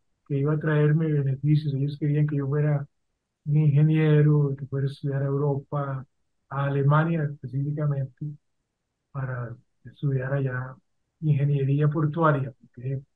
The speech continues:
Limón es un puerto, y mi papá vio mucho futuro en eso. Yo vivía en un hotel que teníamos allá en Limón, y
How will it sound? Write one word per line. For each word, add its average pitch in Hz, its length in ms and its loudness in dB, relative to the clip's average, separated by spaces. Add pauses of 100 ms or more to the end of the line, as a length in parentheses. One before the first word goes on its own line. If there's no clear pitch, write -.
(120)
Limón 151 380 4
es 156 100 -2
un 160 100 0
puerto, 143 380 -2 (540)
y 143 100 -4
mi 135 140 0
papá 131 260 -4
vio 151 160 4
mucho 151 260 2
futuro 156 380 0
en 165 160 0
eso. 147 140 -6 (720)
Yo 147 80 2
vivía 156 420 4
en 160 200 -2
un 156 240 2
hotel 151 260 2
que 147 80 -2
teníamos 139 560 -4
allá 127 180 -6
en 139 80 -2
Limón, 139 380 -6 (640)
y 123 420 -6